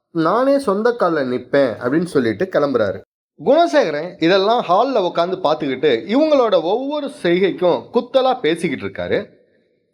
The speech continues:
அம்மா கிட்ட தண்ணி கேட்குறாரு. அதை கொண்டு வந்து கொடுக்குற நந்தினிய தொழிலதிபர் அப்படின்னு கிண்டலா பேசுறாரு.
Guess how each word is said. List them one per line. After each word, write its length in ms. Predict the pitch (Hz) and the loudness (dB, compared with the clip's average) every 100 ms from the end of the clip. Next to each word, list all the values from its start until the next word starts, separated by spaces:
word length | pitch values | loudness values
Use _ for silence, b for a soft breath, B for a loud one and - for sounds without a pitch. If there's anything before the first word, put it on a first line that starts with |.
| _ | _
அம்மா 300 | 180 254 330 | -4 0 0
கிட்ட 420 | 220 160 143 143 | 0 0 0 0
தண்ணி 280 | - 165 240 | -2 -2 -2
கேட்குறாரு. 540 | 165 120 101 98 123 175 _ _ | -2 -2 -2 0 -2 -4 _ _
அதை 320 | - 185 185 | -2 0 0
கொண்டு 300 | 185 226 285 | 0 0 2
வந்து 180 | 311 285 | 0 0
கொடுக்குற 400 | 269 196 185 156 | 0 0 2 0
நந்தினிய 580 | 123 143 175 160 151 110 - b b _ | 2 0 0 2 2 0 -6 b b _
தொழிலதிபர் 760 | 220 269 330 254 143 143 139 - | 0 2 2 0 0 2 0 0
அப்படின்னு 340 | 143 151 175 | -2 0 -2
கிண்டலா 420 | 175 160 175 175 160 | -2 0 2 2 2
பேசுறாரு. 480 | 117 104 107 95 - | 0 0 -2 -2 -6